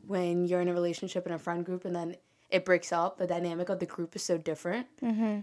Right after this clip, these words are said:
Speaker 1: And it's like, you feel like you have to choose a side or whatnot. So, like,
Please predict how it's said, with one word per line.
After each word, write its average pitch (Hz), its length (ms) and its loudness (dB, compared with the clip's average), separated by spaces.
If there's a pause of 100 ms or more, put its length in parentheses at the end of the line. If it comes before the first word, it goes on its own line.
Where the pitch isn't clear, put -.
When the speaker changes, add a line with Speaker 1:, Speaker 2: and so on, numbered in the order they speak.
Speaker 1:
And 190 180 2
it's 185 100 -2
like, 180 280 4
you 190 80 -4
feel 190 120 4
like 180 120 4
you 196 100 -4
have - 0 -
to 170 200 -4
choose 180 140 -6
a 175 60 -8
side 233 760 4
or 190 180 0
whatnot. 185 540 0
So, 185 140 0
like, 175 320 0